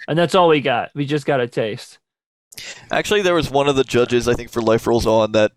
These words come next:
Speaker 2: when we brought it in, or no, when we came to the, uh, actual viewing, um, he was like, "I really liked your guys's," but that's about the only thing we've gotten. <laughs> Quite wholesome, but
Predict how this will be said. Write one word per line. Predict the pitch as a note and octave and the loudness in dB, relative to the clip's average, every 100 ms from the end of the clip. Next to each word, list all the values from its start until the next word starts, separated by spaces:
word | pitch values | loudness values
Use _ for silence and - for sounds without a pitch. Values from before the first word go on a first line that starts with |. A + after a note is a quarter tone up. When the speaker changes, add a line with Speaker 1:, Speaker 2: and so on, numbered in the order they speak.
| - | -4
Speaker 2:
when | A2 | -2
we | A2+ A2 - | -2 -4 -4
brought | A2 A2 A2 | 0 0 2
it | A2 | 2
in, | G#2 G#2+ G#2 | 2 2 2
or | A#2+ B2+ | 2 4
no, | C3+ C3+ | 4 2
when | A#2+ | 0
we | A#2+ A#2+ | -4 -4
came | B2+ B2+ | -4 -2
to | A#2+ | -2
the, | A2+ A2 A2 | 0 2 4
uh, | G#2+ G2+ _ - | 4 0 _ -8
actual | B2 - C3 | -8 -6 -4
viewing, | A2 A2 A2+ A#2 G#2+ G#2+ - _ - - _ _ | -2 2 4 4 2 -4 -14 _ -20 -20 _ _
um, | - A2+ A2+ G#2+ G#2 G#2 - | -2 0 2 0 -2 -8 -2
he | A#2+ | 0
was | A#2 | 2
like, | A2 A2 | 2 0
"I | C3 | 0
really | C3+ A#2 A#2 | 0 0 0
liked | A2 A2 | 0 -2
your | G#2 | -2
guys's," | G#2+ A2 G#2 - | 0 0 -4 -10
but | - - | -8 -2
that's | E3+ - | -2 0
about | C#3 B2 | 0 0
the | - | -2
only | A2 A2 | -2 -2
thing | G#2+ G#2 | -4 -4
we've | G#2 | -4
gotten. | G#2 G#2+ B2 | 0 0 0
<laughs> | F#3 - - - - C#4 - C#4+ G#3 - - - - - _ - - | -2 -2 -6 -6 -2 0 0 -2 -4 -6 -16 -16 -18 -20 _ -20 -10
Quite | - D3+ | -2 2
wholesome, | C3 A#2 - A2 | 2 0 -2 -6
but | G2+ G#2+ | 0 0